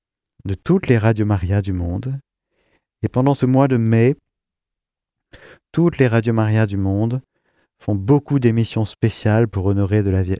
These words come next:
la Vierge Marie. Euh, le treize mai, nous aurons vraiment une journée spéciale. C'est, c'est l'Ascension, de fait. C'est la solennité de l'Ascension. C'est un jeudi, donc. Et nous aurons,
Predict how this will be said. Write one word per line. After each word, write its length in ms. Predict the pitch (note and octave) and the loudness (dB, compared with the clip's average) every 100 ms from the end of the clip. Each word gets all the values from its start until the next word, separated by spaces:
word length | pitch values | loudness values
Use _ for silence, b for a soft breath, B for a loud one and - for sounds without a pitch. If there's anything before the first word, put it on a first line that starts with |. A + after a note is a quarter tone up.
| - | -2
la 80 | |
Vierge 280 | G2 G#2 G2+ | 0 0 -2
Marie. 460 | G#2+ G2 F#2 G2 C3+ _ b b b b b b _ - | -2 -2 -2 -4 -6 _ b b b b b b _ -4
Euh, 260 | G2 F#2+ | 0 0
le 140 | F#2 G#2+ | 0 -2
treize 460 | - D3 F3+ D3+ | -2 2 2 2
mai, 280 | A#2+ G#2+ G#2+ | 2 2 2
nous 220 | B2 A2+ | 0 0
aurons 420 | A#2 A2+ B2+ B2 | 0 2 2 0
vraiment 300 | A2 A#2+ B2+ | 0 0 0
une 100 | C3 | 0
journée 460 | A2 A2+ A#2 A#2 A2+ b b b b | 0 -2 0 0 -2 b b b b
spéciale. 680 | - - C#3 C3 - D#3 F#3 | -16 -4 -2 -2 0 2 2
C'est, 300 | A2+ G#2+ G#2 | 0 0 0
c'est 140 | - B2 | 0 2
l'Ascension, 640 | C#3 - B2+ - C#3+ G#3 - - | 2 0 -2 -2 -4 -4 -10 -10
de 160 | A2 A2+ | -4 -2
fait. 400 | - C#3+ - - _ _ _ - | 0 -2 -4 -20 _ _ _ -16
C'est 160 | - | -6
la 100 | A2 | -4
solennité 520 | G#2+ C3 B2 B2 - | -2 0 0 -2 0
de 40 | A#2+ | 0
l'Ascension. 640 | A2+ - G2+ - B2+ F#3+ E3+ _ _ b b b b b b | 0 -2 -6 -6 -6 -8 -14 _ _ b b b b b b
C'est 200 | - G2+ | -8 0
un 100 | B2 | 0
jeudi, 380 | A2+ A#2 G#2+ D#3 | 2 0 0 -2
donc. 460 | A#2+ C3 F3+ - _ _ _ _ _ _ _ _ | 0 0 -4 -10 _ _ _ _ _ _ _ _
Et 340 | A2+ A#2+ A#2+ A#2 - _ - _ _ - | -2 2 4 2 -4 _ -20 _ _ -8
nous 280 | G2+ G2+ | -4 -2
aurons, 420 | G#2+ G#2+ G#2+ G2+ | 0 0 0 -2